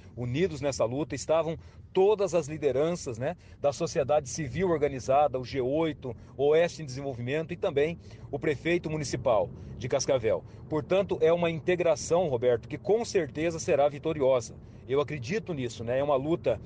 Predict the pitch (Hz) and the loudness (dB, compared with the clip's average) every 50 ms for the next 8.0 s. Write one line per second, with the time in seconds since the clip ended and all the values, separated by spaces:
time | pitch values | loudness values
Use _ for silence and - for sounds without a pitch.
0 | - - - - - - 139 107 143 143 135 123 113 120 139 196 220 202 190 175 | -12 -16 -16 -10 -6 -6 -4 0 0 0 0 -2 -2 0 0 0 2 4 2 0
1 | 147 - - 127 135 113 117 - 190 214 202 - 123 113 120 117 143 185 - 185 | 0 -2 -4 -4 -2 -2 0 0 0 0 0 0 -2 -4 -2 -4 -4 -6 -8 -8
2 | 147 185 175 175 185 190 180 190 185 - - 123 147 160 151 - 135 127 127 117 | -8 -6 -4 -4 -6 -6 -4 -6 -6 -6 -4 -4 -4 -4 -2 -2 -2 -2 0 0
3 | 127 113 - 127 147 - - - - - - - - - 147 143 - 139 156 175 | 0 0 2 0 0 0 -2 -6 -16 -16 -18 -18 -8 -6 -6 -4 0 2 2 4
4 | 180 165 131 127 131 143 160 - - 190 127 - - - - 131 139 131 - 147 | 4 2 2 2 0 -2 -2 -2 -4 -6 -6 -8 -14 -10 -4 -4 -4 0 0 0
5 | 135 - - 156 165 165 190 180 190 208 202 - - 143 131 127 - - 123 180 | 0 2 0 0 0 0 0 2 2 0 0 2 2 2 2 2 -2 -4 0 0
6 | 190 180 - 190 - - 160 165 185 - - 170 165 175 196 180 - 185 - 185 | 0 0 0 -4 0 2 2 2 2 0 -2 0 2 2 2 2 0 -2 0 0
7 | 160 131 151 165 - 165 - - 127 147 147 143 147 143 131 139 120 110 127 139 | 0 0 0 -2 -2 -2 -4 -4 -6 -6 -2 -2 -2 0 2 0 2 2 0 0